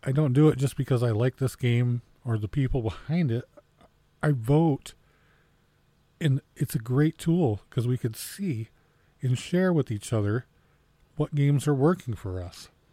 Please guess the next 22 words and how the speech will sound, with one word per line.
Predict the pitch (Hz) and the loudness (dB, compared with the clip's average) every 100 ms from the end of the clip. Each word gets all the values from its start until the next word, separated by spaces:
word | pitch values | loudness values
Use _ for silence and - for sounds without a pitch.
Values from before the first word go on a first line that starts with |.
| _ | _
And | 214 180 | -6 -2
sometimes | - 226 233 185 175 175 - - | 0 0 0 0 2 2 -2 -6
it's | 160 - | -6 -2
gonna | 175 208 | 2 2
be | 139 117 | 2 0
different. | 131 190 - - - _ _ _ _ _ _ _ _ _ _ _ _ - | -2 -2 -6 -12 -18 _ _ _ _ _ _ _ _ _ _ _ _ -18
For | - 143 120 | -2 0 4
me, | 135 190 147 160 - _ _ - _ - - _ _ - | 6 6 4 2 -4 _ _ -20 _ -20 -20 _ _ -4
as | 127 127 - - | -2 -2 -6 -6
I'm | 117 | -4
sure | - 165 147 | -4 -2 0
if | 143 127 - | 0 -4 -4
you've | 117 113 _ _ | -8 -8 _ _
followed | 156 156 160 110 | 0 4 4 2
me, | 104 113 - - - _ _ | 0 -2 -6 -20 -20 _ _
you | 139 135 | -2 2
know | 143 | 4
that, | 151 135 127 | 4 2 2
like, | 120 - | 0 0
the | 127 - | -8 0
Elout | 139 147 143 - | 4 6 4 2
pushers, | - 135 - 147 175 | 2 2 4 2 2